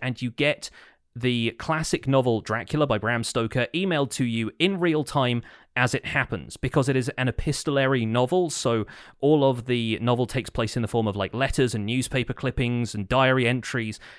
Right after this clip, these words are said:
and stuff like that. And it's all dated. So effectively every day or so you get sent an email of what's happened in Dracula on that specific day of the year. And so we're in September.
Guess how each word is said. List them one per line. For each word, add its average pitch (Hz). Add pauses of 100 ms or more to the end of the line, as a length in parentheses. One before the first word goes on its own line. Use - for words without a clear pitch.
and 113
stuff -
like 110
that. 110
And 120
it's 120
all 127
dated. 139 (240)
So 120
effectively 123
every 127
day 123
or 123
so 120
you 101
get 107
sent 147
an 123
email 117
of 107
what's 117
happened 135
in 117
Dracula 113 (260)
on 127
that 123
specific 113
day 107
of 98
the 107
year. 98 (400)
And 117
so 117
we're 113
in 143
September. 120